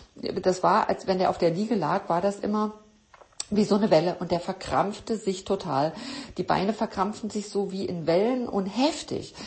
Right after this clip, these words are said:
Also wirklich richtig heftige, schmerzhafte Verkrampfungen liefen durch seinen Körper. Und, ähm, und mir kam das vor,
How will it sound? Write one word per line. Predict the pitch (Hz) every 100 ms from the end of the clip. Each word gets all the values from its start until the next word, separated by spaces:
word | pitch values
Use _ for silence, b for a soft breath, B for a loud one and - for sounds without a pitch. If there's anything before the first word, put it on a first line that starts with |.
| B B
Also | 180 190
wirklich | 220 233 220 220
richtig | 247 - 277 -
heftige, | 220 240 - 247 247 247
schmerzhafte | - 196 196 214 - 226 - 220
Verkrampfungen | - 220 - - 170 185 208 196
liefen | 180 185 190
durch | 185 185
seinen | 165 165
Körper. | - 135 127 135 - B B B B B B B B
Und, | 185 190 190 - -
ähm, | 170 175 180 175 B B B _ -
und | 226 190 185 -
mir | 190 220
kam | 285 247 208
das | 180 -
vor, | - 233 240 180 196